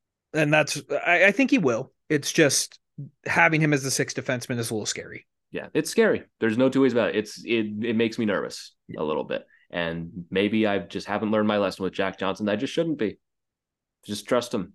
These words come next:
Speaker 2: Trust, trust old J J.
Speaker 1: I still, I still just, if he could come on the show, I feel like he'd be one of the most interesting people to interview.
Speaker 2: I'd lo-, I would love to just talk to Jack Johnson for, even for,
Speaker 1: Like,
Speaker 2: like,
Speaker 1: his life story. Like,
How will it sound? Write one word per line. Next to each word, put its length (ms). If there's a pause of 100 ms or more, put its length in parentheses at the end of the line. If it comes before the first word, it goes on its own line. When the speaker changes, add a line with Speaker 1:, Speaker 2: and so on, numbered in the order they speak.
(120)
Speaker 2:
Trust, 340
trust 300
old 200
J 180
J. 280 (840)
Speaker 1:
I 100
still, 580
I 80
still 380
just, 340 (340)
if 180
he 140
could 300 (100)
come 200
on 140
the 80
show, 360
I 80
feel 180
like 120
he'd 180
be 100
one 140
of 40
the 60
most 240
interesting 480
people 300
to 100
interview. 380 (260)
Speaker 2:
I'd 180
lo-, 180
I 120
would 200
love 360
to 80
just 280
talk 360
to 100
Jack 260
Johnson 500 (140)
for, 180
even 200
for, 120
Speaker 1:
Like, 140
Speaker 2:
like, 160
Speaker 1:
his 240
life 220
story. 580
Like, 260